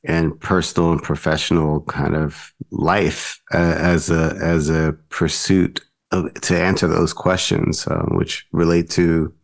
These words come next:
who we are, how our perceptions of who we are are shaped by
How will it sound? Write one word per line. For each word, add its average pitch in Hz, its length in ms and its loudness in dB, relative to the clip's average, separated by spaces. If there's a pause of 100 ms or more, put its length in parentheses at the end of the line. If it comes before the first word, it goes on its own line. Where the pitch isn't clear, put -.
(760)
who 104 180 6
we 98 180 6
are, 85 720 2
how 90 640 2
our 85 100 -2
perceptions 85 680 0
of 80 160 -2
who 85 100 0
we 85 140 4
are 78 240 0
are 78 60 -2
shaped 78 600 -2
by 78 460 0